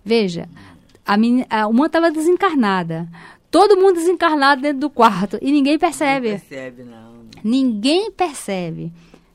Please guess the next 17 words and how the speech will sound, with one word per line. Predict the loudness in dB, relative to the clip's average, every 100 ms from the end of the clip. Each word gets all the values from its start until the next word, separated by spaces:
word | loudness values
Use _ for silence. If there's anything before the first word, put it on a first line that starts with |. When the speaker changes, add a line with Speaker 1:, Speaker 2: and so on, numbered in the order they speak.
| _ _ _ -2
Speaker 1:
Mas | 2 2 2 -2 -6 -18 _ _ _ _ _ _
qual | 4 6 6
é | 6 4 0 _ _
sempre | -14 -10 -2 2 4 2 0 -2 -2 -8 _ _
a | -8
pri-, | -6 -4 -4
o | -2
primeiro | 0 4 4 2
passo? | -2 -4 -4 -8 -14 -18 -14
A | -10 -10
prece. | -10 -12 -14 -16 -16 -18 -20 -20 -20 -20 -20 -20 -20 _ _ -16 -16 -6
Isso | -6 -4 -4
aí, | -4 -2 -2 -2 -4 _ -16
desde | -4 0 2 2 -2 -4
o |
nosso | -6 -8 -10 -14
lar, | -10 -6 -4 -4 -6